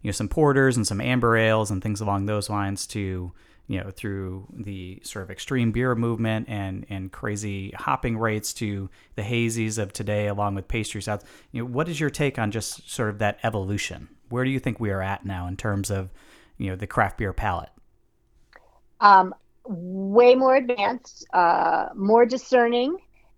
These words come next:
Speaker 2: and more experimental and open-minded. So beer has become more fun. And it's not just become more fun because producers, small producers finally said, "Enough of just mass-produced lager. We're gonna show the U S beer market something different."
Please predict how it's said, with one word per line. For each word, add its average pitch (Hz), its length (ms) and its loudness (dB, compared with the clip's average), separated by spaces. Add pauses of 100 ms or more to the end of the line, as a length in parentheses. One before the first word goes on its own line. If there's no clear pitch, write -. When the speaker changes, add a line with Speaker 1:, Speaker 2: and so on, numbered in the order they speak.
(100)
Speaker 2:
and 190 440 2
more 220 380 8
experimental 202 960 0
and - 220 -6
open-minded. 175 800 -4 (140)
So 190 160 -2 (180)
beer 240 360 6
has 233 200 -4
become 190 380 -4
more 165 240 -2 (120)
fun. - 360 -2 (440)
And 180 120 0
it's 175 160 -2
not 196 200 6
just 226 160 -10
become 208 280 -2
more 190 160 2
fun 180 320 2
because 170 320 -2
producers, 190 720 2
small 196 320 8
producers 190 580 2
finally 180 340 -4
said, 170 340 2
"Enough 185 340 0
of 202 120 -2
just 185 340 0 (280)
mass-produced 180 640 -2
lager. 170 540 4 (320)
We're 190 140 6
gonna 180 200 0
show 175 220 4
the 175 100 -2
U 175 220 4
S 170 160 4
beer 170 240 0
market 170 420 0
something 165 320 -4
different." 165 460 0